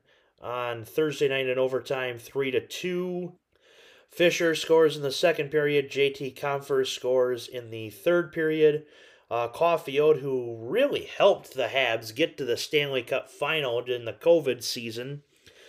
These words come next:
scored on the power play in overtime, late in overtime, to seal that deal. The Habs get the extra point.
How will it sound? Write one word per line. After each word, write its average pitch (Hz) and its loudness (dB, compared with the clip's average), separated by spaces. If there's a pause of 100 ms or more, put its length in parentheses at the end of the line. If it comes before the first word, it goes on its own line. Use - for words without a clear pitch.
(140)
scored 151 4
on 139 0
the 131 -2
power 143 2
play 143 2
in 120 -4 (100)
overtime, 139 -2
late 151 0
in 135 -2
overtime, 117 -4
to 101 -6
seal 120 -2
that 120 -2
deal. 127 0
The 110 -2
Habs 113 -6
get 117 -6
the 113 -6
extra 110 -6
point. 147 -2